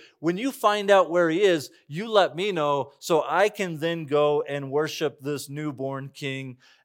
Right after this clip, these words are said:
as well." In reality, we know as the story plays out, that was not Herod's goal. That was not his plan. He wants to know where the, the newborn king is in Bethlehem so that he might ensure the death of Christ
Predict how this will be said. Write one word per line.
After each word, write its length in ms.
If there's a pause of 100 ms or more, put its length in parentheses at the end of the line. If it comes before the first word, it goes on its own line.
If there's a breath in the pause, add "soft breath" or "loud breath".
as 200
well." 520 (580)
In 140
reality, 800 (160 loud breath)
we 120
know 240
as 140
the 80
story 320
plays 280
out, 280
that 100
was 140
not 240
Herod's 340
goal. 300
That 180
was 160
not 300
his 320 (360 soft breath)
plan. 360 (180)
He 160
wants 280
to 60
know 180
where 160
the, 220 (120)
the 100
newborn 540
king 500
is 400
in 220
Bethlehem 640 (260 soft breath)
so 180
that 120
he 160
might 300
ensure 640 (800)
the 120
death 280
of 140
Christ 560